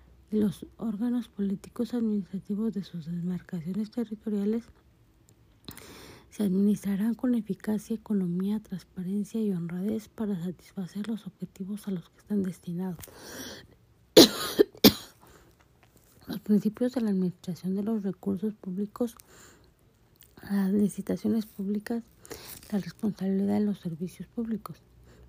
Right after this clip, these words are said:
Bueno, entre otros comentarios a diversos artículos constitucionales,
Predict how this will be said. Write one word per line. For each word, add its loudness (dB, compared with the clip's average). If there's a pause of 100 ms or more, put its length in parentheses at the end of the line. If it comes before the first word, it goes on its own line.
Bueno, 2 (180)
entre -2
otros -2
comentarios -2 (140)
a 0
diversos -2
artículos -4
constitucionales, -4